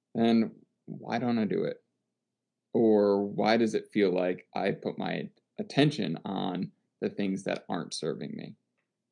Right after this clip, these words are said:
Like, I'm gonna put my attention on all of the places that I've messed up rather than, like, all the places that I've done good in my life.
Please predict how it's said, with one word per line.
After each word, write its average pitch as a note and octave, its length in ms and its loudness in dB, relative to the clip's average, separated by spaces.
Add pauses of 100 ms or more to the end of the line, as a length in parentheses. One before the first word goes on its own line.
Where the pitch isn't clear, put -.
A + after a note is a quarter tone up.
(140)
Like, F2 460 -6
I'm G2 100 -6
gonna G#2 140 -4
put G2+ 200 -6
my G2 140 -4
attention G2 540 0
on F2+ 480 -4
all G2 460 0
of - 80 -4
the - 60 -6
places - 720 -4 (420)
that F2+ 340 -4
I've F#2 240 -6
messed F#2 400 -6
up - 280 -4 (520)
rather F2+ 320 -2
than, E2+ 480 -6 (560)
like, - 380 -12 (1080)
all F#2+ 140 -4
the - 80 -6
places - 440 -8
that - 120 -6
I've - 140 -10
done - 180 -10
good - 220 -6
in - 60 -10
my - 140 -12
life. - 240 -16